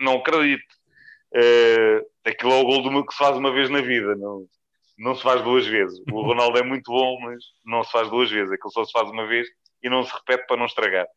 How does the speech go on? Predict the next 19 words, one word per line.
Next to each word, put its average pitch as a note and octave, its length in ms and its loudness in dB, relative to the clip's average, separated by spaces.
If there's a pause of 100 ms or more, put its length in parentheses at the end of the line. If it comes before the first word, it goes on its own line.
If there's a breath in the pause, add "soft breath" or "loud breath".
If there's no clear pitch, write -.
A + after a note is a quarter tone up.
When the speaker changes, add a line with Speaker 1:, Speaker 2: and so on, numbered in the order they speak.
(420 loud breath)
Speaker 1:
Ahm, A2+ 500 0 (680)
pá, C#3 140 0 (140)
eh, A#2 320 4 (800 soft breath)
esta C#3+ 240 -2
República C3+ 500 -2
Checa, C#3+ 320 -2
lá C3+ 120 4
está, A#2 240 -2
tem, B2+ 180 -2 (140)
tem, D#3+ 120 -6 (100)
é E3+ 160 4
daquelas F3 460 2
equipas E3 400 -8
também E3 420 -2 (400)
sem F#3 360 0
grandes F3+ 400 4
individualidades, E3 1000 2
mas E3 260 -6
que - 200 -18